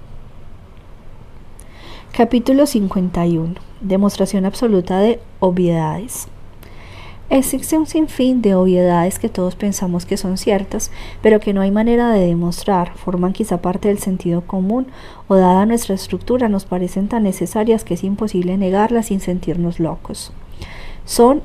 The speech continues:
insisto, obviedades de las que no dudamos ni por un momento y que espontáneamente admitimos sin más. Por ejemplo, todos los seres humanos se rascan la nariz. Es una afirmación indudable y simultáneamente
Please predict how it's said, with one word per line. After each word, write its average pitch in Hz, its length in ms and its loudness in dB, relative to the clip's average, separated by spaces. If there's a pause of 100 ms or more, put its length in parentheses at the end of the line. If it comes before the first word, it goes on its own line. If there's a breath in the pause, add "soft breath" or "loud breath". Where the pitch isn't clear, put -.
insisto, 220 640 0
obviedades 180 500 4
de 220 80 4
las 208 200 4
que 196 100 -4
no 175 160 0
dudamos 226 420 4
ni 202 120 2
por 185 200 -4
un 175 100 0
momento 214 520 0 (320 loud breath)
y 262 100 4
que 247 100 2
espontáneamente 202 840 0
admitimos 190 560 2
sin 190 200 -2
más. 180 380 0 (640 loud breath)
Por 190 160 2
ejemplo, 254 460 4
todos 190 200 2
los 208 140 4
seres 190 280 -2
humanos 185 360 0
se 208 80 -2
rascan 175 400 -2
la 175 100 0
nariz. 185 460 -2 (160)
Es 170 160 -6
una 185 140 2
afirmación 180 480 0
indudable 185 500 2
y 202 40 -2
simultáneamente 180 920 -2